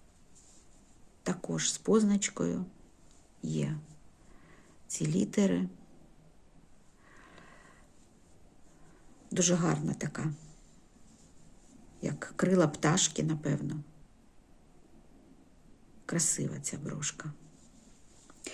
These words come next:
І є дві, е, без позначки. Я перепрошую, ні,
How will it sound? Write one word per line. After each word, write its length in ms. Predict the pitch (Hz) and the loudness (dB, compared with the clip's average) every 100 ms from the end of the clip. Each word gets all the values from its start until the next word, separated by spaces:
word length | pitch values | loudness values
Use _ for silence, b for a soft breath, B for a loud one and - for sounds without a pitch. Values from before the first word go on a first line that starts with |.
| B B B B - | B B B B 10
І 160 | 240 | 12
є 260 | 233 247 302 | 12 12 12
дві, 540 | 220 220 254 285 262 - | 12 12 12 12 12 10
е, 260 | 214 202 | 10 10
без 420 | - 190 240 254 - | 8 10 12 12 10
позначки. 880 | - 190 180 202 220 - - 311 392 - - - - - | 8 8 8 6 4 6 10 8 8 -4 -14 -16 -20 0
Я 100 | 202 | 0
перепрошую, 580 | 202 208 202 196 - 196 | 6 6 6 4 8 12
ні, 200 | 220 165 | 12 12